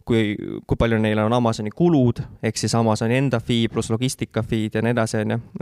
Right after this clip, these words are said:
Kõik näitab ära. Ja teine on Helium kümme, et sellega minu arust on kas äkki kakskümmend viis otsingut on tasuta. Et, äh, kui sa tahad nagu niisama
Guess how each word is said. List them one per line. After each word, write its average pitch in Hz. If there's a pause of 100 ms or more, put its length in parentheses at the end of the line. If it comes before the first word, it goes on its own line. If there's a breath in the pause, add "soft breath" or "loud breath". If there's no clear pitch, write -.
(100)
Kõik 123
näitab 147
ära. 180 (400 loud breath)
Ja 131
teine 156
on -
Helium 147
kümme, 110 (180)
et 113
sellega 147
minu 135
arust 110
on 110
kas 117
äkki -
kakskümmend 113
viis 120
otsingut 101
on 107
tasuta. - (260)
Et, -
äh, 107 (380 loud breath)
kui -
sa 104
tahad 110
nagu 110
niisama 117